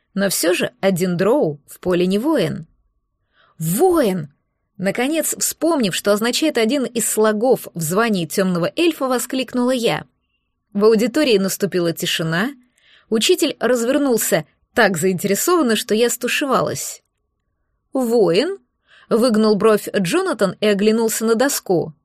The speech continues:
«Проблему стремительного уменьшения селений на близких границ и землях хозяйства может решить»,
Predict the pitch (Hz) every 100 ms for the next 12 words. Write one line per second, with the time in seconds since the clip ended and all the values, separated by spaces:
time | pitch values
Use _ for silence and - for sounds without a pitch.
0 | _ _ _ _ _ _ - 233 202 220
1 | 240 220 208 - 220 214 220 226 - 214
2 | 202 196 196 185 - 214 208 185 - 175
3 | 170 165 208 214 202 277 - 254 175 170
4 | 208 214 240 - 196 165 208 185 - 196
5 | 180 165 151 - 196 240 214 185 165 180
6 | - 190 180 175 - 175 240